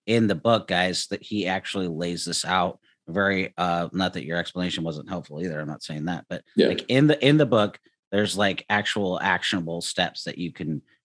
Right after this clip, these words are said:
Speaker 1: take to, to come back to, to help you keep growing in this and understanding exactly what, what you're talking about. So I just wanna point
Speaker 2: Yeah.
Speaker 1: that out for people.
Speaker 2: So each, each of the main chapters has six examples that I go through those three steps for.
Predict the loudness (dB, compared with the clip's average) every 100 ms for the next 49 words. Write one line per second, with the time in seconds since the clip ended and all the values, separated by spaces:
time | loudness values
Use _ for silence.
0 | -4 -2 -2 -4 -8 -8 -10 -12 -6 -4
1 | -2 -2 -4 -8 -8 -8 -8 _ _ _
2 | _ _ -6 -4 -6 -10 -10 -6 -6 -4
3 | -6 -6 _ -8 -8 -4 -4 -2 -4 -6
4 | -8 -8 -10 -10 -8 -8 -10 _ _ -8
5 | -4 -2 -2 0 0 -2 -4 -2 -4 -4
6 | -6 -6 -8 -10 -10 -10 -10 -10 -10 -14
7 | -16 -18 -16 -14 -14 -16 -20 -20 -14 -8
8 | 0 8 10 10 8 8 4 0 -4 -4
9 | -6 2 8 10 10 10 10 10 10 10
10 | 10 10 8 8 6 8 6 8 6 6
11 | 4 6 6 8 6 8 8 8 8 8
12 | 8 8 8 8 8 8 8 8 6 6
13 | 4 6 6 6 4 8 10 8 4